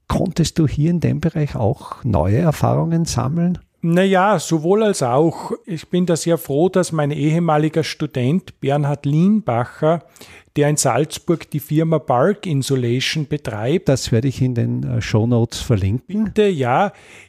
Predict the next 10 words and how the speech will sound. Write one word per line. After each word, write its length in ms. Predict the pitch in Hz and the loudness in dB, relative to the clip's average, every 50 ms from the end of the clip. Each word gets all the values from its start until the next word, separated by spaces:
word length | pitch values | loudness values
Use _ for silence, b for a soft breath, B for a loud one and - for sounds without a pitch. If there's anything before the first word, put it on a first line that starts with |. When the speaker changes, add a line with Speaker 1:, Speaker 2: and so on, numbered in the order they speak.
| B | B
Speaker 2:
Er 440 | - 170 156 156 175 190 170 151 - _ _ | -4 -2 0 2 2 0 0 -4 -8 _ _
produziert 640 | _ - 160 147 170 156 160 - - 156 170 196 196 - | _ -2 0 0 0 -2 -4 -4 -4 -2 0 0 -2 -2
vor 220 | - 165 156 - | -2 -2 -2 -2
allem, 760 | 135 123 131 165 185 190 185 185 185 185 175 165 156 165 220 - 226 | -2 0 2 2 4 4 4 4 2 2 0 -2 -4 -8 -12 -16 -16
sag 300 | 175 - - 156 147 143 | -10 -4 -4 -2 -2 -2
ich 160 | 170 151 - | -4 -6 -4
mal, 460 | 156 151 147 147 147 151 156 151 147 139 - _ _ - | -2 0 2 2 2 2 2 0 -2 -4 -8 _ _ -2
Designobjekte 1400 | 156 - - - 139 120 143 190 220 220 208 196 135 - - 139 139 135 139 - - - - - 165 160 156 | -2 0 0 0 0 0 2 2 2 2 0 -2 -4 -6 -4 -2 -2 -2 -2 -2 -8 -16 -6 -2 0 2 2
aus 200 | 156 151 - 156 | 2 0 0 -2
Rindengranulaten, 1300 | 147 151 151 160 165 - 202 196 - - 175 170 165 175 170 156 139 117 131 156 165 - - 208 208 202 | 0 2 2 2 2 0 -2 -2 -2 -2 -2 -2 0 0 0 0 0 2 0 0 -2 -2 -2 -2 -2 -2